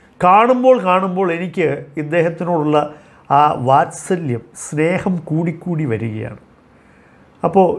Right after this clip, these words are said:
ചോദിക്കുകയാണ്, ഇദ്ദേഹം ഏത് സമ്പ്രദായത്തിൽ നിന്നാണ് സന്യാസം സ്വീകരിച്ചിരിക്കുന്നത്, എന്താണ് ഇദ്ദേഹത്തിൻ്റെ പേര്?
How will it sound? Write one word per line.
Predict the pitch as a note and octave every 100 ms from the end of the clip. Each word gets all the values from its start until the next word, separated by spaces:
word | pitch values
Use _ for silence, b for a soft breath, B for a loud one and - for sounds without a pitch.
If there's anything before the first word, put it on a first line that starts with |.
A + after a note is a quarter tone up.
| B2+
ചോദിക്കുകയാണ്, | D#3 E3+ D3+ D3 B2+ B2 b b b -
ഇദ്ദേഹം | C#3 D#3+ D#3 D#3+ - D#3+
ഏത് | F3+ F#3 F#3+ D3
സമ്പ്രദായത്തിൽ | C#3 D3 C#3+ C#3+ C#3 C#3+ C3+ C3+
നിന്നാണ് | B2+ B2+ B2 B2
സന്യാസം | A#2+ B2+ B2 - A#2 -
സ്വീകരിച്ചിരിക്കുന്നത്, | B2+ A#2+ A#2+ A#2+ B2 A#2 A#2+ A#2 A#2 A2+ B B B B D3 D3+
എന്താണ് | E3 F3 D#3 C3 A#2+ B2 -
ഇദ്ദേഹത്തിൻ്റെ | G#2+ A#2 A#2+ A#2+ - A2 A2 - -
പേര്? | A#2+ B2+ A#2+